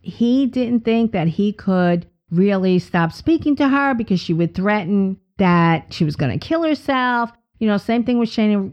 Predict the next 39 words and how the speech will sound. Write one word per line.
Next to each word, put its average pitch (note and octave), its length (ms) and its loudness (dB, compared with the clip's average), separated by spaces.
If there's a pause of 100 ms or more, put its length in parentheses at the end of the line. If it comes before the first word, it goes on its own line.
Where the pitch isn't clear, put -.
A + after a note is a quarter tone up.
Hubers F#3+ 360 0
and F#3+ 120 2
Ryan E3+ 280 2
Poston. A3+ 480 -2
And E3+ 180 2
now E3 140 2
both F3+ 320 -2
Travis G#3+ 340 -2
Alexander F#3+ 480 0
and E3+ 80 0
Ryan D#3+ 220 4
Poston D#3+ 340 0
are A3+ 80 2
dead. C#4 460 -2
All B3 180 0
because B3 520 -2
they A3+ 180 0
were A3 120 2
being G#3+ 460 2
too B3 300 0
good A#3+ 260 0
a A#3 60 2
guy G#3+ 680 -2
by G#3 220 0
trying A3+ 480 0
to A3 100 0
have G#3+ 160 2
a G#3 60 0
soft A3+ 340 -2
heart A#3+ 260 -2
towards G3+ 200 -2
somebody G#3 340 2
who G3 60 4
was G3 240 0
really F#3+ 180 2
upset F3+ 300 0
over F3+ 120 0
the F3+ 80 -2
breakup. G#3+ 460 -2